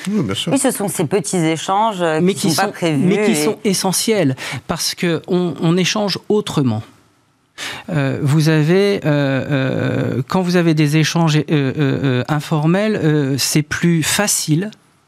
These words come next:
Speaker 3: euh, d'avoir l'aide de celui avec lequel vous prenez
Speaker 2: Mmh.
Speaker 3: le café, la cigarette, et cetera.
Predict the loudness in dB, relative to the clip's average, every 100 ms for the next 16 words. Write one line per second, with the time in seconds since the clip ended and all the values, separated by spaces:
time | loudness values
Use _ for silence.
0 | _ -20 -20 -20 -18 -8 -4 -4 -4 -4
1 | -4 -6 -6 -4 -4 -2 0 0 -2 -2
2 | -2 0 0 0 0 -2 -4 -6 -4 -4
3 | -4 -6 -4 -2 0 -2 -2 -2 -2 -2
4 | -2 -2 0 0 0 -2 -2 -2 -2 -4
5 | -4 -6 -6 -8 -10